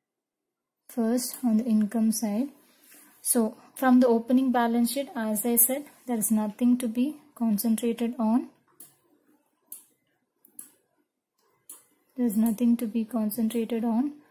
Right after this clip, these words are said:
So I'm just going to take up the items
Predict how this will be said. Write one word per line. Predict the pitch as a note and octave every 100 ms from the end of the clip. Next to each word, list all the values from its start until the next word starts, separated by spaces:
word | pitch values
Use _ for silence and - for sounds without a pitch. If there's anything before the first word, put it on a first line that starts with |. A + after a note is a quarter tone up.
| - - -
So | - A#3+
I'm | A3 G#3+
just | C4+ C#4+ - - - _ _ _ _ _ _ _ _ _ _ _ - - _ - _ _ _ _
going | A#3 A#3 A#3 A#3+ B3+
to | B3+ D4 - - - - - - - _ _
take | A#3+ A#3+ A#3+ B3+
up | A#3+
the | A#3+
items | B3+ A3+ A3 C4 C4 -